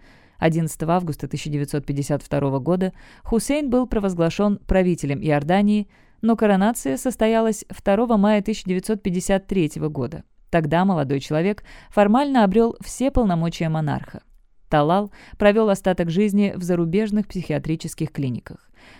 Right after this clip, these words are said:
В последние годы он находился в элитном санатории в стамбульском районе Артакёй. Из окон санатория открывался великолепный вид на Босфор, и в этом спокойном месте беспокойный Талал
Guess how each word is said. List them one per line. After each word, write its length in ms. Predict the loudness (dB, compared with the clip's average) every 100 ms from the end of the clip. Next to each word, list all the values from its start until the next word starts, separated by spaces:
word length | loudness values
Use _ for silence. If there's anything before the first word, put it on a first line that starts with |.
| -20
В 60 | -2
последние 420 | 0 0 0 0
годы 260 | 0 2 0
он 120 | 0
находился 600 | -2 0 0 -2 -2 -4
в 180 | -2 0
элитном 300 | 0 0 -4
санатории 540 | -4 -4 -2 -2 -2 -2
в 40 |
стамбульском 560 | -2 -2 -2 -4 -4 0
районе 340 | 2 2 0
Артакёй. 680 | -2 -4 -4 -4 -6 -6 -10 -20 -20 -20 -18 -4
Из 160 | 0
окон 260 | 2 2 0
санатория 520 | 0 0 2 2 2
открывался 500 | 0 -2 0 0 -2
великолепный 560 | -2 -2 0 0 0 -2
вид 200 | -2 -2
на 100 | -2
Босфор, 500 | -4 -4 -4 -4 -4 -14 _ _ -4
и 120 | -2
в 20 |
этом 240 | 0 -2 -4
спокойном 520 | -2 0 2 2 0
месте 460 | -2 -4 -6 -12 -12 -20 -8 -4
беспокойный 560 | 0 0 2 0 0
Талал 440 | 2 2 2 0